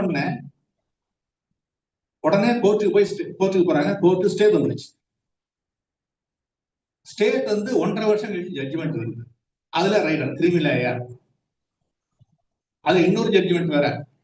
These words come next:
ப்ரமோஷனல் கிடையாது, எஸ் சி கொடுத்துட்டீங்களா, அவங்களுக்கும் கிடையாது. எஸ் சி எஸ் டி வந்து that issue was not a matter before the Supreme Court. ஆனா அவங்களுக்கு சம்பந்தமே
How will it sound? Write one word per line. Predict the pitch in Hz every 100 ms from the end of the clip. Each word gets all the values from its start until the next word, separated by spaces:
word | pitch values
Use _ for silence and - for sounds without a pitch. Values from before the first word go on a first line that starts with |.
| _ -
ப்ரமோஷனல் | 196 226 214 185
கிடையாது, | 156 147 143 127 151
எஸ் | -
சி | 220
கொடுத்துட்டீங்களா, | 180 185 - 175 190 220 214 - -
அவங்களுக்கும் | 170 202 196 202
கிடையாது. | 160 147 127 120 123 120 - _ - _ - _ _ _ _ _ _ _ _ _ 113
எஸ் | 135 -
சி | 233 233
எஸ் | 226
டி | 226 208
வந்து | 214 220 240 - 165
that | 165 165 165 170
issue | 233 208
was | 180 185
not | 190 208 226
a | - - _ _ _ _ _ _ _ _ - 160
matter | 214 214 202
before | 196 202 202
the | 208 170
Supreme | 175 196 165
Court. | 151 120 117 170
ஆனா | 208 247 -
அவங்களுக்கு | 151 208 190 180 - -
சம்பந்தமே | 147 190 202 208